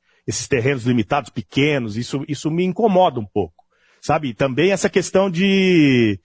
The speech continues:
de muito piso, né? Essa, muito quente. Na verdade, sei lá, eu, eu, eu, eu não, eu gosto de liberdade. Talvez seja isso. Não é por uma relação afetiva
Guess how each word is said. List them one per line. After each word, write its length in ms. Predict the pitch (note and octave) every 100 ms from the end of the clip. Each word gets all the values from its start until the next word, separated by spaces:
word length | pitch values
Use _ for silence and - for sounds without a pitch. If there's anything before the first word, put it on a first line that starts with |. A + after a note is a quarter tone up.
| _ _ _
de 120 | C3+
muito 260 | D#3 F#3+ F#3+
piso, 580 | - F#3 G3 B2+ G2+ A#2
né? 180 | D#3+
Essa, 260 | C#3+ C#3 A#2 - G#2+ -
muito 260 | B2+ E3+ - -
quente. 720 | D#3+ F3+ D3 A#2 G#2+ G#2+ A#2 _ _
Na 100 | E3+
verdade, 420 | F#3 F3+ A3+ G#3
sei 180 | - A3+
lá, 240 | C3+ A2
eu, 160 | G#2+ A#2+
eu, 180 | C3 C3
eu, 280 | C3+ A#2+ A#2+
eu 320 | B2 B2 B2+ C3+
não, 420 | B2+ A#2+ G#2+ G2 - _ _
eu 100 | B2+
gosto 360 | B2+ D3 D3 D3+
de 100 | D#3
liberdade. 580 | D3+ E3+ D3+ A#2 G2+
Talvez 280 | - E3+ G3+
seja 260 | - G#3 A3
isso. 260 | C#3 - C3
Não 200 | F3 G3
é 120 | F#3+
por 220 | - G3
uma 220 | G3 F#3
relação 520 | E3 F#3+ D#3+ - F3+
afetiva 600 | F3 F3+ - E3 E3 D3